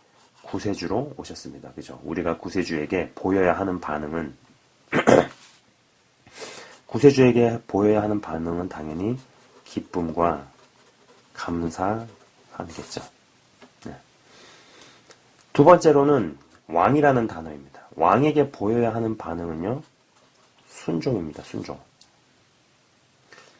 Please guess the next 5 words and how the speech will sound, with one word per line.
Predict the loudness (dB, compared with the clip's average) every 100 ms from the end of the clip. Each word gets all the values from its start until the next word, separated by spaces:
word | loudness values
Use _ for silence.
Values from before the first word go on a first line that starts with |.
| _ _ _ _ _ _ -18 -2
주님께 | 4 6 6 4 4 6 4 0 -4
기쁨과 | -4 -4 -2 0 2 2 0
감사함으로 | -2 -2 0 -2 -2 0 2 2 2
반응만 | 0 -2 2 4 4 2
하고 | 2 2 2 -4